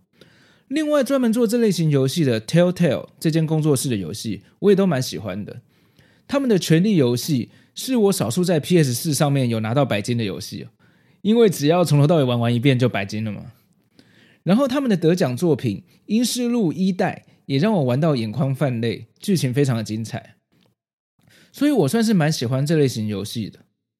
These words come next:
因为就像我喜欢看漫画一样，一段精彩故事对我来说就是很棒的娱乐体验了。但是对于那些觉得互动式电影缺乏有游戏性的玩法而不算游戏的人，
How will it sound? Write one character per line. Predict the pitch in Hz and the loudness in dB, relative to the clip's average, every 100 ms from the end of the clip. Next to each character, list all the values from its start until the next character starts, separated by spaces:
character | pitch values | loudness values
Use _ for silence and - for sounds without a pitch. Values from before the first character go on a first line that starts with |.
| _ _ | _ _
因 | 254 | -2
为 | 277 | 0
就 | 262 | 0
像 | 247 202 | 0 2
我 | 180 | 2
喜 | 143 | 2
欢 | 131 151 | 0 0
看 | 175 160 | 2 2
漫 | 160 139 | 2 0
画 | 156 117 | 0 0
一 | 107 | -2
样， | 117 101 - - - | -4 -6 -12 -16 -6
一 | |
段 | 196 262 220 | 0 0 0
精 | 240 | 0
彩 | 202 120 | 0 0
故 | 156 143 | 0 -2
事 | - 131 | -2 -4
对 | - 185 | -2 2
我 | 151 113 | 2 2
来 | 113 | 0
说 | 117 131 | 0 0
就 | 139 | 0
是 | 123 127 | 0 -2
很 | 107 101 | -4 -4
棒 | 135 127 | -4 -2
的 | 110 107 | -4 -4
娱 | - 117 | -2 0
乐 | 127 | 0
体 | 110 - | -2 -6
验 | 107 - | -8 -10
了。 | - _ _ _ _ _ _ _ _ _ - | -18 _ _ _ _ _ _ _ _ _ -4
但 | 302 | -4
是 | 269 294 | -2 -2
对 | 247 277 | 0 2
于 | 214 | 4
那 | 233 240 | 2 0
些 | - 226 208 | 0 0 0
觉 | - 151 | 0 2
得 | 165 165 | 2 2
互 | 240 | 2
动 | 214 208 | 4 4
式 | 180 196 | 2 2
电 | 214 170 117 | 4 4 2
影 | 107 | -2
缺 | - 175 | -2 0
乏 | 165 123 | 0 -2
有 | 120 113 98 | 0 -2 -2
游 | 117 | 2
戏 | 147 220 | 2 2
性 | 247 196 | 0 2
的 | |
玩 | 131 117 143 | 2 2 0
法 | 127 | -2
而 | 82 | -4
不 | 120 143 | -4 0
算 | 185 | 0
游 | 131 123 | 2 0
戏 | 165 | 0
的 | 135 | 0
人， | 107 92 | 0 -4